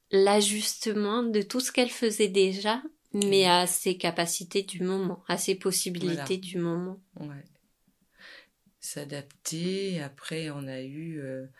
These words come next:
Speaker 2: Ben, on était, euh, tous d'accord pour ça. Et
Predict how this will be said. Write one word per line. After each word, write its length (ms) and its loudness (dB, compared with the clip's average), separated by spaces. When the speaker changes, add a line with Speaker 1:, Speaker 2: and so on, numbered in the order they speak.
Speaker 2:
Ben, 180 -2
on 160 -2
était, 560 -4
euh, 380 -6
tous 280 -10
d'accord 340 -8
pour 220 -14
ça. 640 -4
Et 500 -8